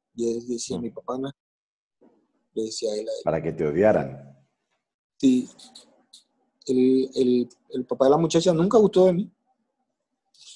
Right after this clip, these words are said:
Speaker 1: Y la mamá, ella conmigo, me decía, "No, mijo, no se preocupe. Yo lo entiendo", me decía ella. La abuela del niño.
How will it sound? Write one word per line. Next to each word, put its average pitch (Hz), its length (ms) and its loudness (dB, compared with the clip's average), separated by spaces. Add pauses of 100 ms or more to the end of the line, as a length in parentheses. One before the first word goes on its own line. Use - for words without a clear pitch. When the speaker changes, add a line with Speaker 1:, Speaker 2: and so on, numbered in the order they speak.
(1120)
Speaker 1:
Y 147 220 -2
la 139 180 6
mamá, 139 640 0
ella 151 260 0
conmigo, 180 540 -6 (480)
me 135 180 -10
decía, 127 220 -8
"No, 135 120 -8
mijo, 156 220 -8
no 127 80 -12
se 135 140 -8
preocupe. - 340 -12 (300)
Yo 123 200 -2
lo 135 120 2
entiendo", 139 600 -4
me 117 120 -14
decía 117 240 -10
ella. 110 160 -12 (880)
La 120 100 -4
abuela 120 300 4
del 131 160 -2
niño. 127 200 -10